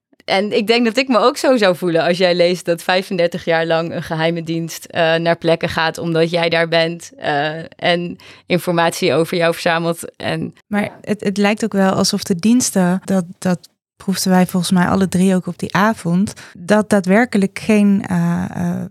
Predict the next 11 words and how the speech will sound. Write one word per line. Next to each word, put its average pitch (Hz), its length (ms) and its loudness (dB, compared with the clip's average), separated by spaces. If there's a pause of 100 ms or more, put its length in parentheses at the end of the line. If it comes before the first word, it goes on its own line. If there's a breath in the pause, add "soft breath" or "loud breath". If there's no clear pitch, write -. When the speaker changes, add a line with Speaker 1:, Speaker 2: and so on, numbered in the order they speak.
Speaker 2:
privacy-inbreuk 185 1000 2
vinden. 160 460 0 (340 loud breath)
Dus 185 200 2
wij, 185 340 4
wij 190 180 2
doen 214 240 4
toch 214 200 -2
niks 196 260 2
met 175 200 4
die 170 120 0
data. 165 560 0